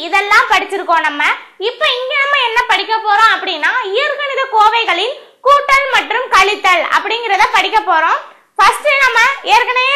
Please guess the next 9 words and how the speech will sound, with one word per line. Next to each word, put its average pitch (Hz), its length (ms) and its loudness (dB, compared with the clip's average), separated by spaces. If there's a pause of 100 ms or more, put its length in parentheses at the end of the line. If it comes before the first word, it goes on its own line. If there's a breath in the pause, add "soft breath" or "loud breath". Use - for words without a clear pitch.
(140)
படி-, 427 220 2
செவன்த்ல 494 420 2
படிச்சதை 415 400 0
ரீகால் 494 360 0
பண்ணிக்குவோம். 349 520 -4 (1200)
அதாவது 523 280 4 (140)
ஸ்மால் 466 420 4 (140)
ஏ, 440 120 2 (220)
பி, 440 140 -2